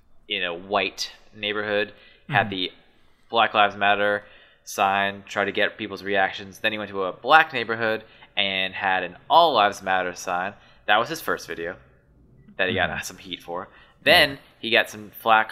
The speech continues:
Speaker 1: for, and this is all in a succession of, like, a week, two weeks period.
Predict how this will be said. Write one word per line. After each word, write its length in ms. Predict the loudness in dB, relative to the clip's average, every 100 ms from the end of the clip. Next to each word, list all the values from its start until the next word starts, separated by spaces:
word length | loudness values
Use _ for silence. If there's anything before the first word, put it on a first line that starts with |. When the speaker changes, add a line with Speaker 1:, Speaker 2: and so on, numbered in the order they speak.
| -10 -4
Speaker 1:
for, 680 | 0 2 2 2 2 0 -4
and 80 | -4
this 160 | -4
is 100 | 0
all 240 | 6 6 6
in 100 | 0
a 40 |
succession 500 | -6 -8 -4 -6 -6
of, 100 | -10
like, 220 | -8 -8 -10 -4
a 120 | -4
week, 360 | -2 -8 -8 -12
two 180 | -10 -8
weeks 200 | -8 -10
period. 460 | -8 -6 -4 -8